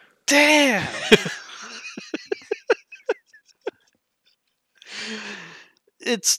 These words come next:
Speaker 1: it's n-, not, not foes,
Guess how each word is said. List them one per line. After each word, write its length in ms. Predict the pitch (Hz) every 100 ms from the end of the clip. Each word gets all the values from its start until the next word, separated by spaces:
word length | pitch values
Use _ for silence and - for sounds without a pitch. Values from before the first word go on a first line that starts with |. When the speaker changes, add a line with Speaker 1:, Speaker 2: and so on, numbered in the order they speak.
| _
Speaker 1:
it's 260 | 180 170 -
n-, 120 | 160 -
not, 320 | 160 139 135 _ 165
not 340 | 139 131 151
foes, 920 | - - 190 202 226 233 233 - -